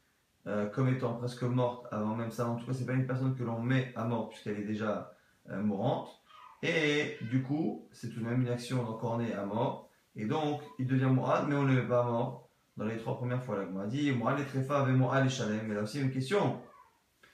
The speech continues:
Quand l'animal tue et encorne des gens mourants, ça ne veut pas dire qu'il sera capable de le faire pour des gens en bonne santé. Et là, Rav Papa, des katal verak lagma, des katal verak lagma.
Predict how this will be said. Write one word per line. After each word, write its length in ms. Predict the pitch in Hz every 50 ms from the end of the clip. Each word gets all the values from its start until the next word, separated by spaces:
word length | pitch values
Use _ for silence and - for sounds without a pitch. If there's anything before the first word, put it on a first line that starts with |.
| _ _ _ _ -
Quand 120 | 147 151
l'animal 720 | 156 156 151 151 151 151 156 147 135 131 110 95 - - - - - - - - - - - _ _ _ _ _
tue 320 | - - 180 180 165 135
et 60 | 143 139
encorne 560 | 135 135 135 - 147 143 131 117 107 95 90 - - - - -
des 180 | 104 113 135 135
gens 420 | 127 139 131 123 120 110 - - 107
mourants, 640 | 117 123 131 123 110 110 113 117 - - - - - _
ça 140 | - - 120
ne 80 | 117
veut 80 | 117 107
pas 120 | 123 120
dire 160 | 120 135 135
qu'il 100 | - -
sera 180 | - - 117 117
capable 240 | 113 110 110 120 113
de 60 | 110
le 40 | 107
faire 200 | - 120 123 -
pour 120 | - 110
des 100 | 110 110
gens 180 | 101 101 101 101
en 120 | 104 104
bonne 160 | 107 110 113
santé. 240 | - - 131 135 170 208 - - - _ _ _ _ _ _ _ _ _ _ _ -
Et 40 | -
là, 120 | 110 120
Rav 240 | 120 117 - - -
Papa, 420 | - - - 131 131 131 - 135 131
des 80 | -
katal 320 | - - - - 156 160 147
verak 300 | 147 143 139 139 131 123
lagma, 420 | 117 104 107 113 117 123 139 147
des 100 | 127 120
katal 320 | - 113 104 - 139 143 131
verak 280 | 127 123 131 131 131
lagma. 540 | 131 127 127 117 110 107 101 98 - - -